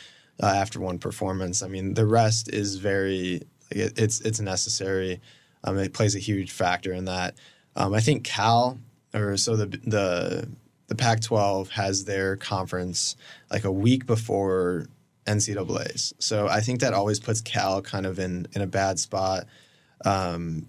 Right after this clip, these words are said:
I think they focus less on their conference meet than, than most teams do. So it's kind of, it's kind of a strategic game. I mean, not everyone that swims the conference meet is gonna swim at N C double A's. Um, that's known, but just kind of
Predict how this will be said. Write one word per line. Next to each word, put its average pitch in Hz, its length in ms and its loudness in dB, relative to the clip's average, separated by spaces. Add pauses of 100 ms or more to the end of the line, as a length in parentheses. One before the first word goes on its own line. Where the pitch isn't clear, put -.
(240)
I 110 80 2
think 113 160 4
they 110 140 6
focus 110 420 0
less 98 320 0
on 95 220 -8
their 90 180 0
conference 101 480 -4
meet 107 300 2
than, 92 640 -2
than 92 200 -2
most 87 300 -2
teams 110 320 2
do. 123 320 2 (320)
So - 140 0
it's 123 100 0
kind 156 160 4
of, 156 160 4
it's 117 160 2
kind 147 160 0
of 135 80 4
a 120 60 4
strategic 110 500 0
game. 95 220 0
I 92 40 0
mean, 101 160 0
not 117 220 4
everyone 113 380 4
that 101 100 4
swims 101 320 -4
the 90 100 -4
conference 104 460 0
meet 95 120 -2
is 87 80 -4
gonna 90 180 -4
swim 92 320 -2
at 87 260 -2
N 101 140 0
C 101 120 -2
double 87 240 -2
A's. 85 380 -2 (400)
Um, 82 560 -2 (140)
that's 90 240 0
known, 87 420 -4
but 92 340 0 (520)
just 113 180 0
kind 131 160 2
of 104 240 0